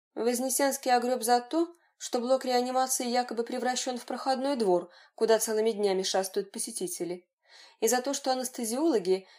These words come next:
не совсем правильно понимают свою роль во время операций.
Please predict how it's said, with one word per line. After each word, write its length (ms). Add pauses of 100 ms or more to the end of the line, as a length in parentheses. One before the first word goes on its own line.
(120)
не 160
совсем 400
правильно 440
понимают 560
свою 360
роль 180
во 120
время 340
операций. 760